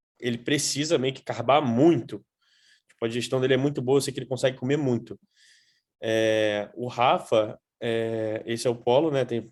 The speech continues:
cinco quilos pra botar nisso aí. Então, eu, eu acho que é, tipo, bastante. Já o Rafa foi a primeira, né? Preparação nossa.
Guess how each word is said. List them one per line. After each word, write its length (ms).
cinco 380
quilos 220
pra 140
botar 240
nisso 200
aí. 220
Então, 640
eu, 260
eu 100
acho 160
que 80
é, 20
tipo, 260
bastante. 580
Já 200
o 40
Rafa 260
foi 160
a 40
primeira, 520
né? 340
Preparação 560
nossa. 420